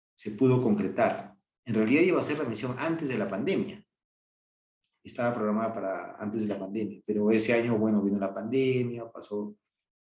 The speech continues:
todo lo que pasó, lo que vivimos, y, pero bueno, tenía que ser de todas maneras la misión, la misión en vivo, ¿no? Eh, yo hasta ahora me acuerdo cuando Cecilia, el día que Cecilia, en marzo, en abril,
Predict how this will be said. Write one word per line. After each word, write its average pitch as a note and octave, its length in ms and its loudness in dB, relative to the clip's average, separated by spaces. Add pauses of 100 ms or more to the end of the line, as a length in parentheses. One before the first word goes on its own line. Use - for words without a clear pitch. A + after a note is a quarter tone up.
todo A2 180 4
lo G#2+ 140 8
que G#2 80 4
pasó, C3 420 4
lo A#2+ 140 4
que A2 100 4
vivimos, B2+ 560 2
y, F#2 340 -6 (340)
pero D3 200 4
bueno, B2+ 240 2
tenía B2 320 0
que A2 120 -2
ser A#2 160 -2
de G#2+ 100 0
todas A2 240 -4
maneras G#2 320 -6
la G2 60 -4
misión, G2 760 -4 (1080)
la F#2+ 120 -8
misión F#2+ 300 -2
en G2 160 0
vivo, F#2 280 2
¿no? F#2 320 -16 (1700)
Eh, F2 720 -12 (1040)
yo C3 160 4
hasta C#3+ 220 0
ahora C#3+ 160 4
me A#2+ 60 4
acuerdo D3+ 480 2
cuando G#2 340 0
Cecilia, A2+ 380 -4
el A2 80 -4
día C#3 180 0
que B2 80 -6
Cecilia, A#2 840 -2
en G2+ 160 -8
marzo, B2+ 340 -2
en G#2+ 100 0
abril, A#2 420 -2